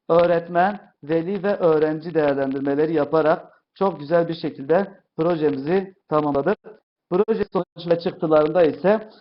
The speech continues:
yapmış olduğumuz etkinliklerle ilgili farklı sitelerde e-book'lar oluşturduk. Elektronik kitaplar yaptık ve bunların her birini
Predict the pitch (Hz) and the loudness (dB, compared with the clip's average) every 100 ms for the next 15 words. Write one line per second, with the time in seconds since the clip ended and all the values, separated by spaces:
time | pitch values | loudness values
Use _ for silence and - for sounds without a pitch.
0 | _ _ - 147 160 196 226 208 170 175 | _ _ -6 0 0 0 0 2 2 0
1 | 190 185 165 170 - 160 185 190 170 147 | -4 -4 -4 -8 -10 -2 0 0 -2 -4
2 | 135 202 202 _ _ _ _ 170 165 165 | -2 -2 -4 _ _ _ _ 0 0 -6
3 | 165 208 214 208 160 151 156 214 226 - | -20 -16 -4 2 2 2 2 0 0 -4
4 | _ _ _ - 190 160 165 165 147 - | _ _ _ -6 -6 -6 0 2 2 -4
5 | - - 160 139 - 151 147 185 180 _ | -12 0 0 0 -4 -4 0 -2 -4 _
6 | _ _ _ _ _ 170 175 170 170 180 | _ _ _ _ _ 0 0 0 -2 -2
7 | 180 - 160 156 165 170 156 151 180 185 | -2 0 0 0 0 2 0 -2 -8 -8
8 | - - 196 160 160 165 170 202 170 170 | -10 -4 -4 -4 -6 -2 -2 -2 -6 -6
9 | 214 190 190 160 147 185 | -4 -4 -4 -2 -2 -4